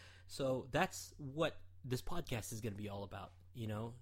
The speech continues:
covering those types of topics. And so this first one's just gonna be a little bit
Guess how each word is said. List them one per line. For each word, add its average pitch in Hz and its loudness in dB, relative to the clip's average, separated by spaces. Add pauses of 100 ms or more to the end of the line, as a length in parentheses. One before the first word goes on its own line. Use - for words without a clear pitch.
(120)
covering 160 2
those 120 0
types 120 -2
of - -8
topics. - 0 (180)
And 113 2
so 131 6
this 143 2
first 214 6
one's 156 8
just 139 0
gonna 143 4
be 127 6
a 123 8
little 131 8
bit 131 6